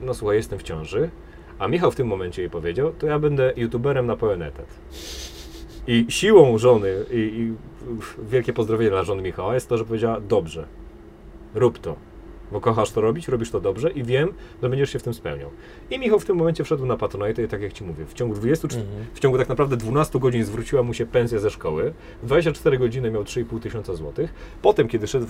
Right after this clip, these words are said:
Speaker 1: wszedł w bardzo fajną kooperację z grupą filmową Darwin, również dzięki Patronite'owi, bo to akurat ja miałem przyjemność ich poznać, w-, przeszedł do dwudziestu jeden tysięcy subskrybentów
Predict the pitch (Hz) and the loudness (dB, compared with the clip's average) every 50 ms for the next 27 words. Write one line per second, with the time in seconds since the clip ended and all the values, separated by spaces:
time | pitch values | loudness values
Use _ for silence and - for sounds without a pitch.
0 | - - - - - 165 143 123 107 107 104 139 147 135 127 120 131 123 120 113 | -8 -12 -2 2 4 4 4 4 2 2 2 2 2 2 2 0 0 0 0 0
1 | 107 113 104 - 107 110 110 - 107 98 92 110 107 - 104 98 - 98 101 98 | 0 0 0 0 0 0 0 -2 -4 -4 -4 -4 -4 -4 -6 -6 -6 -4 -4 -2
2 | 95 101 98 107 113 113 87 82 80 80 - - 120 135 131 123 120 113 - 123 | -2 0 0 0 0 0 -2 -4 -8 -10 -6 -2 0 0 2 2 0 0 -2 -4
3 | 117 - - - - - - 110 101 98 - 120 101 92 82 90 85 92 90 87 | -6 -6 -4 -4 -4 -4 -2 -2 -2 0 0 0 -2 -2 -4 -6 -6 -6 -6 -4
4 | - 92 85 107 104 101 95 92 90 85 - 95 85 87 85 - - - - 80 | -4 -2 -2 -2 -2 -2 -2 -4 -6 -6 -6 -8 -8 -6 -8 -12 -14 -14 -12 -12
5 | 76 78 101 151 170 - - - - - - - - - - - - - - - | -10 -6 -6 -6 -6 -6 -10 -18 -20 -20 -20 -20 -20 -20 -20 -20 -20 -20 -20 -20
6 | - - - - - - - - - 170 165 170 156 143 139 120 127 127 127 170 | -20 -20 -20 -18 -18 -16 -6 -4 -2 -2 0 2 4 4 4 4 2 4 4 4
7 | 170 - - 147 160 160 156 139 - 117 - 151 139 - 120 - 139 - - - | 4 4 2 2 2 2 2 0 -2 -4 -4 -4 -4 -4 -4 -6 -6 -6 -6 -6
8 | 113 107 120 139 151 160 143 - | -4 -2 -2 -2 -2 -2 -6 -6